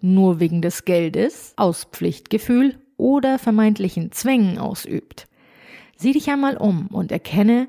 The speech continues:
welche dieser beiden Haltungen erfolgreicher macht.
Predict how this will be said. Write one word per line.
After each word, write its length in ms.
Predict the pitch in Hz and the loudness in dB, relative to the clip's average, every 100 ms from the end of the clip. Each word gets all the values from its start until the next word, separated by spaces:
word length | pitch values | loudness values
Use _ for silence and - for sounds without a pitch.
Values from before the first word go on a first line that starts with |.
| - | -6
welche 360 | 170 190 269 294 | -4 -2 0 -2
dieser 220 | 262 226 | -4 -2
beiden 680 | 175 165 165 160 - - 147 | -2 -2 -2 -2 -6 -10 -6
Haltungen 640 | 151 160 156 208 208 220 - | -2 -2 0 0 2 0 -2
erfolgreicher 880 | 254 277 - - 202 - 123 - - | -6 -8 -6 -2 -2 -2 -8 -10 -8
macht. 540 | 156 156 208 - - | -8 -8 -10 -16 -20